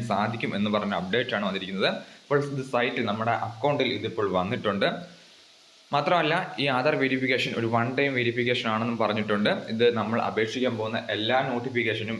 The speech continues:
ഇത് വാലിഡ് ആയിരിക്കും എന്നും പറഞ്ഞിട്ടുണ്ട്. So എല്ലാവരും, ആ, ഈ ആധാർ വെരിഫിക്കേഷൻ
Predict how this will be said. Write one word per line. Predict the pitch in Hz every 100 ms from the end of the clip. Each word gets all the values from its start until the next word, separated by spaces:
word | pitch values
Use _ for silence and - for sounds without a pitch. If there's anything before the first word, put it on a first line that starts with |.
| 110
ഇത് | 101 95
വാലിഡ് | 92 101 113 104
ആയിരിക്കും | 107 110 143 -
എന്നും | 98 -
പറഞ്ഞിട്ടുണ്ട്. | 190 196 202 185 185 277 - - - - - - - -
So | 175 202 131
എല്ലാവരും, | 139 143 143 98 - - -
ആ, | 110 107
ഈ | 110
ആധാർ | 110 123 113
വെരിഫിക്കേഷൻ | 113 120 127 123 123